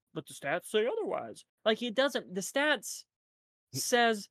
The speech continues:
Speaker 1: something else, but when you watch him play the game, it doesn't look like the stats,
Speaker 2: No, I mean,
Speaker 1: if that makes sense.
Speaker 2: the stats
Speaker 1: That's
Speaker 2: this
Speaker 1: Joe
Speaker 2: week
Speaker 1: Milton.
Speaker 2: are pr-, pretty obvious. He was on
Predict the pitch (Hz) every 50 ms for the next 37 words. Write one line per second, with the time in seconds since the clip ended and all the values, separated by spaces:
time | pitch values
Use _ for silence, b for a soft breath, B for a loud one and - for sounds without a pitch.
0 | _ _ - - - 233 226 214 - _ _ _ _ _ _ _ _ _ - 226
1 | 214 196 185 185 196 208 214 - - - 196 156 _ - 170 185 214 220 220 190
2 | 151 165 180 202 196 - 208 190 202 202 196 180 151 175 180 185 196 202 - -
3 | 175 175 - 151 131 190 190 185 180 - 156 160 147 - 135 131 123 - 120 -
4 | - 131 110 107 107 - - - 123 135 131 120 117 107 104 110 151 _ 165 156
5 | 147 143 135 120 - - 135 123 120 110 - - - 143 135 175 196 170 139 135
6 | 170 165 104 101 98 87 - 95 87 _ - - - - - 110 104 98 98 92
7 | 92 92 85 73 73 67 67 - - - _ - _ _ _ _ _ _ _ 117
8 | 120 117 110 104 101 92 - - - 107 98 98 92 90